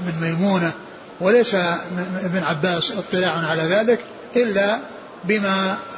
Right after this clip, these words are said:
يعني، آه، يأخذه عن ميمونة، يعني فالقول بأنه، آه،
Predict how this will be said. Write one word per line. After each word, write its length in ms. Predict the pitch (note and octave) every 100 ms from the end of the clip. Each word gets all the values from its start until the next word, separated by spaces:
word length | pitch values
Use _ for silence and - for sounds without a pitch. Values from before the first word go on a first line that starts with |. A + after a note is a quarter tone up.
| F3
يعني، 460 | E3 E3 E3 E3+
آه، 440 | E3+ D#3+ D#3 D#3+ E3+ - - G#3
يأخذه 460 | F#3 F#3 G#3+ F3+
عن 220 | E3+ F3+
ميمونة، 460 | E3 E3+ F3+ E3 C3+ - - - - - - - - - -
يعني 220 | E3 D#3
فالقول 460 | C#3 D#3 D#3 G#3 G#3
بأنه، 800 | E3 E3 E3+ E3+ D3+ D#3+ D#3 D3+
آه، 240 | D3+ D3+